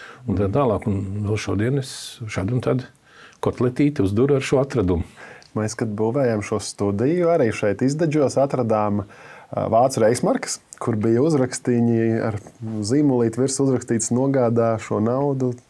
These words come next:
Speaker 2: konkrētā adresātā." Nu, nebija liela naudiņa.
Speaker 1: Paga, paga, tad, tad kāds no tiem, kam tas tika uzticēts, tu nebija izdarījis un paslēpis šeit bēniņos?
Speaker 2: Tieši tā.
Speaker 1: Ak, šitā
Speaker 2: Tieši
Speaker 1: pie jums
Speaker 2: tā.
Speaker 1: notiek?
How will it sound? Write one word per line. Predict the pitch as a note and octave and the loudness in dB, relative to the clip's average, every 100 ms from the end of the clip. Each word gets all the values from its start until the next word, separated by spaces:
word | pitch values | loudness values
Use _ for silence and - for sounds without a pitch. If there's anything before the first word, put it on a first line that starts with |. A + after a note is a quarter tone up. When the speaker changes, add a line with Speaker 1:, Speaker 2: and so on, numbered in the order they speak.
| - | -6
Speaker 2:
konkrētā | B2 B2 B2+ A2+ G2+ G2+ B2+ | -2 0 0 0 0 0 2
adresātā." | D3+ C3+ C3 B2 B2+ B2 G#2 - - - C#3 - - | 0 0 2 0 2 2 0 -6 -14 -14 -14 -12 -4
Nu, | C3 | 0
nebija | D3 E3+ F#3+ E3+ D#3+ | 2 4 4 6 6
liela | D3 E3+ E3 | 6 4 4
naudiņa. | F3+ G3 A#2+ G#2 | 4 2 2 4
Speaker 1:
Paga, | C#3+ C#3 | 4 4
paga, | B2+ G2 | 4 2
tad, | A2 A2 | 2 2
tad | G#2+ | 2
kāds | D#3+ C3 F2+ - - | 0 0 -2 -6 -2
no | C3+ G2 | 0 2
tiem, | C#3+ C3+ C#3 | 4 4 4
kam | G#2+ | 2
tas | F#2 - | 0 0
tika | A#2+ A#2+ | 0 2
uzticēts, | A2 A#2+ - D#3 D3 | 0 0 0 0 2
tu | C3+ | 4
nebija | A#2+ A2+ G#2 G2+ | 4 4 4 4
izdarījis | A2 C#3+ E3 - | 4 4 4 4
un | A#2+ | 2
paslēpis | A2 - C3 B2+ - | 2 2 2 2 2
šeit | D#3+ | 4
bēniņos? | A3 G#3 B2+ F2+ E2+ - - - - A3 A3+ G3 D#3 - | 6 6 6 4 0 -8 -14 -12 -6 -2 0 -2 -4 -4
Speaker 2:
Tieši | A#2+ A#2+ - - | -2 0 -2 0
tā. | C3 C3 | 2 2
Speaker 1:
Ak, | A#2+ - - | -2 -6 -4
šitā | - G#2 A#3 | -4 0 2
Speaker 2:
Tieši | A#3+ | 4
Speaker 1:
pie | B3+ G#3 | 6 6
jums | D3+ - | 4 4
Speaker 2:
tā. | |
Speaker 1:
notiek? | A2 A2 F#2 F#2+ | 2 4 2 0